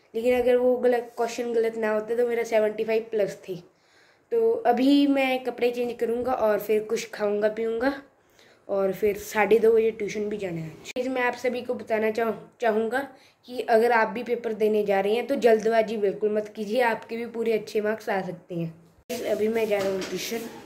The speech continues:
तो चलिए चलते हैं। अभी मैं घर पे आ चुका हूँ और घर पे आते ही मुझे एक सरप्राइज़ मिला है, मैं आपको वो दिखाता हूँ। So guys, ये देखिए मुझे आज क्या मिला है, समोसा,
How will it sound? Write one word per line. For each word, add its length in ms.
तो 100
चलिए 380
चलते 360
हैं। 260
अभी 160
मैं 160
घर 240
पे 80
आ 140
चुका 240
हूँ 220
और 200
घर 180
पे 80
आते 260
ही 80
मुझे 280
एक 160
सरप्राइज़ 520
मिला 200
है, 100
मैं 100
आपको 300
वो 120
दिखाता 420
हूँ। 1200
So 180
guys, 220
ये 240
देखिए 380
मुझे 280
आज 240
क्या 160
मिला 240
है, 180
समोसा, 520